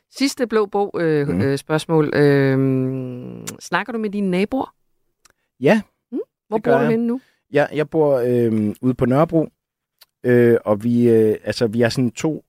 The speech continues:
Speaker 2: opgange, som for nogle år siden, øh, vi lejede, øh, og så købte vi det sammen, øh, og lavede det til en andelsforening. Og det, øh, har der været meget arbejde, og også, øh, nogle, øh, hårde perioder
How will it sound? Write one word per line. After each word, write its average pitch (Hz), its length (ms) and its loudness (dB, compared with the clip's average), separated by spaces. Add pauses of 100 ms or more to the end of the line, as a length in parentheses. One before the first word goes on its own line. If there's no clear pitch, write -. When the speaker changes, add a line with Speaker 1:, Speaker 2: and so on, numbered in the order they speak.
Speaker 2:
opgange, 104 640 -4
som 101 480 -6
for 117 140 -6
nogle 113 200 0
år 120 180 2
siden, 120 440 2 (560)
øh, 98 200 -4
vi 104 60 -2
lejede, 139 460 2 (240)
øh, 113 260 0
og 107 100 -4
så 120 240 2
købte 127 240 -4
vi 113 100 -6
det 90 260 -2 (200)
sammen, 104 380 -2 (380)
øh, 95 260 2
og 95 80 -2
lavede 95 140 2
det 90 80 -10
til 107 140 -4
en 107 180 -4
andelsforening. 120 760 0 (480)
Og 107 140 -2 (160)
det, 151 380 4 (100)
øh, 113 420 2 (120)
har 113 200 -4
der 113 60 -2
været 113 200 0
meget 160 580 0 (200)
arbejde, 143 640 0 (120)
og 120 160 2
også, 127 240 2 (100)
øh, 117 380 0 (140)
nogle, 117 440 4 (220)
øh, 117 200 0
hårde 127 400 0
perioder 127 560 4